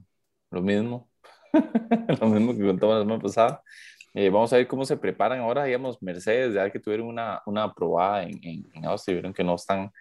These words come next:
alcanzando a, a Red Bull, a ver si logran cambiar algo en el paquete o, o qué logran hacer, o qué reclamos hacen, como hacía Horner el año pasado, a ver si pueden sacar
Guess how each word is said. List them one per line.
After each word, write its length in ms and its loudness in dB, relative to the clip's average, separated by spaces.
alcanzando 560 0
a, 220 6
a 40 2
Red 200 2
Bull, 140 0
a 60 2
ver 120 0
si 280 -4
logran 560 0
cambiar 380 2
algo 280 2
en 80 -8
el 100 -8
paquete 520 0
o, 60 0
o 300 0
qué 220 -2
logran 340 -4
hacer, 320 0
o 140 -10
qué 360 2
reclamos 480 2
hacen, 340 -2
como 180 -10
hacía 160 -2
Horner 360 -2
el 120 -4
año 180 -6
pasado, 380 -4
a 80 -4
ver 80 0
si 60 -2
pueden 200 2
sacar 260 0